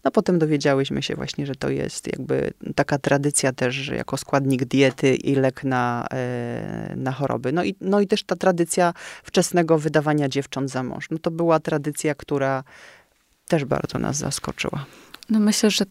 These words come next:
Speaker 2: to są tradycje, które mrożą krew w żyłach. To są kwestie czy sprawy,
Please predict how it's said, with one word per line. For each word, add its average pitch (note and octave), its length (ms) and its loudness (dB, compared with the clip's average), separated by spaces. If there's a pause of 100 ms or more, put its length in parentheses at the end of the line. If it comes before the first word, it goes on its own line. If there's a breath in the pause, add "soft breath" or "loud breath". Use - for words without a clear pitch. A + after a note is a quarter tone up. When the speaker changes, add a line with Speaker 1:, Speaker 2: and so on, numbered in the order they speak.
(260)
Speaker 2:
to G#3 120 2
są G#3 220 2
tradycje, G3 540 0
które F#3+ 680 4 (280)
mrożą A3+ 840 0
krew G#3+ 280 0
w F#3 220 -2
żyłach. D#3+ 520 -2 (640 loud breath)
To G#3+ 120 -2
są G#3+ 280 0
kwestie - 640 2
czy F#3 160 -6
sprawy, G#3 560 -2